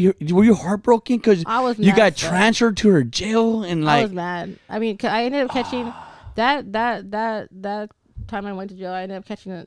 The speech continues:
Speaker 2: two and a half more months. First of all, I
Speaker 1: <laughs> Why?
Speaker 2: signed
Speaker 1: What'd
Speaker 2: for,
Speaker 1: you do?
Speaker 2: I signed the day I signed. She went home, okay? Because I signed for two years, half time.
Speaker 1: And
Speaker 2: so
Speaker 1: she
Speaker 2: then
Speaker 1: cheating you when she was at home.
Speaker 2: and
Speaker 1: You're in
Speaker 2: she,
Speaker 1: jail.
Speaker 2: no,
Speaker 1: Tell you that
Speaker 2: she,
Speaker 1: right now.
Speaker 2: okay, well, she was, she would take care of me when she was at home anyway. So she would, I would call her every day. She put money on my books. She'd come visit me all the time.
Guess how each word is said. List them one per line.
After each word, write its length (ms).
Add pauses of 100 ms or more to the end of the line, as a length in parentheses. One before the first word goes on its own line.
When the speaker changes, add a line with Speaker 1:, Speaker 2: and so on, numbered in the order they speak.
Speaker 2:
two 160
and 80
a 20
half 140
more 140
months. 340
First 240
of 100
all, 60
I 100
Speaker 1:
<laughs> 20
Why? 200
Speaker 2:
signed 180
Speaker 1:
What'd 220
Speaker 2:
for, 60
Speaker 1:
you 60
do? 200
Speaker 2:
I 280
signed 240
the 40
day 180
I 40
signed. 500
She 240
went 160
home, 220
okay? 240 (360)
Because 180
I 100
signed 540 (120)
for 140
two 160
years, 400 (100)
half 200
time. 320
Speaker 1:
And 100
Speaker 2:
so 20
Speaker 1:
she 100
Speaker 2:
then 80
Speaker 1:
cheating 240
you 100
when 100
she 100
was 80
at 80
home. 160
Speaker 2:
and 80
Speaker 1:
You're 120
in 40
Speaker 2:
she, 60
Speaker 1:
jail. 220
Speaker 2:
no, 100
Speaker 1:
Tell 100
you 60
that 80
Speaker 2:
she, 20
Speaker 1:
right 140
now. 100
Speaker 2:
okay, 140
well, 200
she 160
was, 240
she 100
would 80
take 120
care 160
of 60
me 80
when 80
she 80
was 80
at 80
home 100
anyway. 220
So 160
she 120
would, 220
I 80
would 80
call 140
her 60
every 140
day. 280 (300)
She 120
put 80
money 140
on 80
my 60
books. 260
She'd 100
come 140
visit 180
me 80
all 100
the 60
time. 380